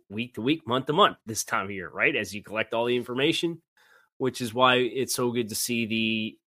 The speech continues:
time-lapse mock drafts, and we'll see what D J, I'd imagine his next comes out after the Combine in a few weeks.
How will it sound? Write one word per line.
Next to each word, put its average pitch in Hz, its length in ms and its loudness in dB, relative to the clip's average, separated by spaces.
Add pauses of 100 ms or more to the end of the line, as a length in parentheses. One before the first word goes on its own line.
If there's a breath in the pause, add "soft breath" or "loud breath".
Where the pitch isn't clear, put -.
time-lapse 139 760 4
mock 131 260 2
drafts, 127 420 0
and 104 240 -8 (760)
we'll 110 80 -12
see - 160 -4
what 123 200 0
D 131 120 2
J, 131 220 4
I'd 113 160 2
imagine 120 340 0
his 127 180 -4
next 131 260 -2
comes 139 200 0
out 135 160 8
after 139 220 4
the 135 80 0
Combine 139 380 0
in 82 60 -18
a 82 40 -20
few 110 200 -6
weeks. - 440 -10